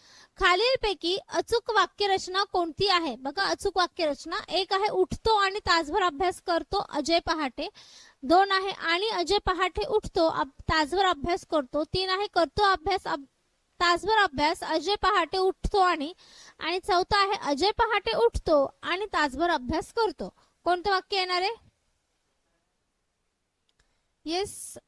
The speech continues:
सानू, सोपान, नितीन. येस, दीपाली. येस, किशन. मिस्टर गणेश. येस, बा. नमस्कार. गुड इव्हनिंग.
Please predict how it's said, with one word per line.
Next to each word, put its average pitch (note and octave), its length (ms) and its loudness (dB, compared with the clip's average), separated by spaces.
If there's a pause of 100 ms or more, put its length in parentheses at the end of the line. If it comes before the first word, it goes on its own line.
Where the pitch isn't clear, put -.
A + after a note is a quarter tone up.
(100)
सानू, E4 440 -4 (1300)
सोपान, D#4+ 760 -4
नितीन. D#4+ 680 -8 (640)
येस, E4+ 240 0
दीपाली. D#4 460 -4 (1500)
येस, E4+ 260 -2
किशन. F#4 460 -4 (260)
मिस्टर E4 260 -8
गणेश. E4+ 420 -8
येस, E4 220 -2
बा. E4 260 -2
नमस्कार. E4+ 540 -8
गुड D4+ 200 -6
इव्हनिंग. D#4 340 -8